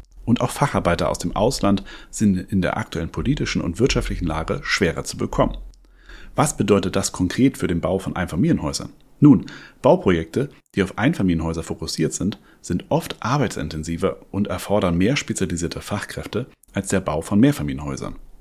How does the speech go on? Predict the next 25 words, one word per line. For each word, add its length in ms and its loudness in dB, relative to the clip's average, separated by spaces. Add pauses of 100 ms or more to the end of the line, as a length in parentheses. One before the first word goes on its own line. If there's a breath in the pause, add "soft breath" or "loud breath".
(600 loud breath)
Zudem 460 4
ist 180 -2
die 60 0
Komplexität 680 0
von 140 -4
Bauprojekten 560 -6
gestiegen. 440 -4 (380 soft breath)
Die 120 -2
Anforderungen 460 4
an 120 0
Energieeffizienz, 1040 0
Brandschutz 600 2 (120)
und 140 4
nachhaltiges 580 -2
Bauen 240 0
haben 140 2
zugenommen, 440 -2 (580 loud breath)
was 140 -8
den 160 -4
Bedarf 440 -2
an 100 -6
spezialisierten 720 0
Fachkräften 640 -2
weiter 240 -4
erhöht. 480 -8